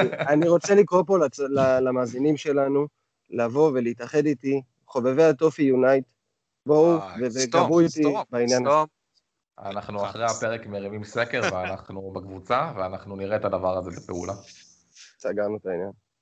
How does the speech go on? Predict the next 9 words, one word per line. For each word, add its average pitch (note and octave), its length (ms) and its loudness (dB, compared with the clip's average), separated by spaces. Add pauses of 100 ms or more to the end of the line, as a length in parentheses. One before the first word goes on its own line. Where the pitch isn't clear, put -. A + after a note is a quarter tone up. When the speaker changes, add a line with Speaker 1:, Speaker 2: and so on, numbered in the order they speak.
(540)
Speaker 2:
יאללה, F2+ 220 -14 (260)
אה, F#2 280 -14
חברים, F2+ 560 -14 (360)
<laughs> C#3+ 360 -2
הגענו A2+ 600 -8 (200)
<laughs> C3 200 -4
לסוף B2+ 500 -4
הפרק. A#2 560 -6 (640)
<laughs> - 60 -16